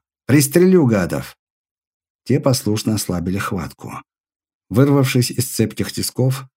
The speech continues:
бедняга бросился на нары, обливаясь слезами.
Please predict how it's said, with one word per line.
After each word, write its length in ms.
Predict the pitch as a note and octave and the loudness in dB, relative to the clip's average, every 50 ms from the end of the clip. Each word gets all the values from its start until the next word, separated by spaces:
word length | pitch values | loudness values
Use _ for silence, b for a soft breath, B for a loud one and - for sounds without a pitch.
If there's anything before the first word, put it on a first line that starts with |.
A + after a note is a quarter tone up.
| _ _ _ _ - | _ _ _ _ -4
бедняга 460 | G2 F#2+ - - C3 D#3 D3+ C3+ B2 | -4 -2 2 2 2 4 4 2 2
бросился 460 | A#2 B2 B2 A#2+ - A#2+ A#2 - A#2 | 2 2 2 2 0 -2 -2 0 0
на 160 | A2+ A2+ A#2+ | 2 2 2
нары, 420 | A#2+ A2+ G2 F2 - - C3 - - _ _ _ _ _ | 2 0 0 -4 -6 -10 -14 -16 -18 _ _ _ _ _
обливаясь 580 | - F2+ E2+ E2+ E2 D#2+ F2 G2 G#2 G2+ F#2+ | -6 -6 -4 -2 -2 -2 -2 -2 -2 -4 -4
слезами. 680 | - - G#2+ G2+ G2+ G2 G2 D#2 C#2+ D2 C#2+ C2 - - | -6 -4 -4 -4 -2 -2 -4 -4 -4 -6 -8 -10 -12 -14